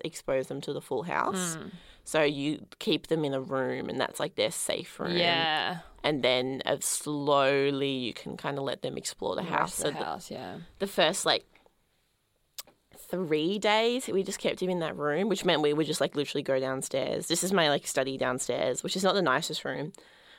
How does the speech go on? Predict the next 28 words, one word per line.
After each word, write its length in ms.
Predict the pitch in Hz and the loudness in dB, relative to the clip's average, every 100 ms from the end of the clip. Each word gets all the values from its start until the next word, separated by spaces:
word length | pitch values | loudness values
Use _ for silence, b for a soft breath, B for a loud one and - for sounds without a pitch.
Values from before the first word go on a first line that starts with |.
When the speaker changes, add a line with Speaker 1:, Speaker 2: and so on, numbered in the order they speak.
| B | B
Speaker 1:
but 80 | 165 | 4
we 160 | 175 | 6
would 100 | 170 | 4
just 140 | 170 170 | 2 0
spend, 220 | - 139 | 0 2
like, 180 | 143 - | 0 0
all 160 | 135 135 | 0 2
day 220 | 131 131 | 2 0
in 120 | 131 | 0
there 160 | 131 - | -2 -2
with 160 | - | -4
him, 200 | 156 139 | -4 -4
like, 160 | 135 131 - b b b b b | -4 -6 -8 b b b b b
getting 200 | 139 131 | 2 4
him 120 | 143 | 4
comfortable. 880 | 139 131 - - 143 139 135 131 135 - | 0 -2 -4 -4 -2 0 2 0 -2 0
Um, 580 | - 123 127 127 190 202 - | 4 4 2 -4 -6 -14 -2
he 140 | 226 | 4
didn't 240 | 202 233 247 | 6 6 4
use 220 | 262 277 | 2 2
the 80 | 202 | 2
litter 240 | 156 160 | 2 4
at 380 | 196 214 196 - | 6 6 4 0
first, 440 | - 175 214 - | 0 0 0 0
which 120 | 170 - | -8 -10
was 100 | - | -6
kinda 200 | 160 160 | -4 -4
stressful, 580 | - - - 175 202 | -4 -6 -2 -2 -2